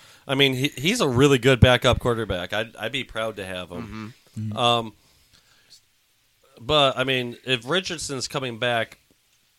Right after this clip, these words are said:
Speaker 1: you know, after this week, I mean, the Colts are gonna be just fine. You know, I mean, Anthony Richardson is no doubt just the franchise. But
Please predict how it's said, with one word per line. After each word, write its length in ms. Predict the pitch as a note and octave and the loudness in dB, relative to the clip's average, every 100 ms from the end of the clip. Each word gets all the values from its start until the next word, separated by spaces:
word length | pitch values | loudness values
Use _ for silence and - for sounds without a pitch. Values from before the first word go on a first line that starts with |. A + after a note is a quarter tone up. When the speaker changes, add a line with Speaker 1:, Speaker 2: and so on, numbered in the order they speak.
| _ _ _ _ - | _ _ _ _ -8
Speaker 1:
you 140 | A2 | -6
know, 220 | G#2 G2+ G#2+ | -4 -6 -6
after 300 | A2 A2+ G2+ | -6 -6 -10
this 200 | F#2+ - | -8 -6
week, 360 | A2+ G2 F2+ G#2 | -4 -4 -6 -8
I 60 | |
mean, 380 | G#2 F#2+ F#2 F2 | -6 -6 -8 -10
the 100 | G#2+ | -12
Colts 280 | - D#3 C3+ | -6 -6 -4
are 60 | G#2+ | -6
gonna 180 | F#2+ | -6
be 160 | F2 F2+ | -4 -4
just 280 | F2 E2 - | -4 -6 -4
fine. 420 | F2 E2+ E2 F2 _ | -6 -4 -10 -14 _
You 180 | G#2 G2 | -12 -8
know, 220 | F#2+ F#2 | -6 -8
I 80 | G#2 | -6
mean, 340 | G#2+ G#2 G2+ - - | -6 -8 -12 -16 -4
Anthony 400 | C3+ C3 A2 G2+ | -4 -2 -6 -4
Richardson 720 | G2 F#2+ G2+ - G2 F#2 F#2 - | -4 -4 -8 -6 -4 -4 -6 -6
is 420 | G2 F#2 F2 - | -4 -4 -6 -12
no 280 | G#2+ G2+ G2 | -6 -6 -4
doubt 400 | F#2 F#2 F#2 - G2 | -4 -4 -4 -8 -14
just 480 | G2 F#2 E2+ - F2 C2 _ - _ _ _ | -6 -6 -6 -14 -20 -20 _ -20 _ _ _
the 120 | G#2 | -6
franchise. 720 | - G2+ F#2 F#2 D#2+ D#2 D#2+ - _ _ _ _ _ _ | -4 -4 -4 -6 -6 -6 -10 -18 _ _ _ _ _ _
But 480 | G#2 D3+ C3+ G2+ | 2 6 6 6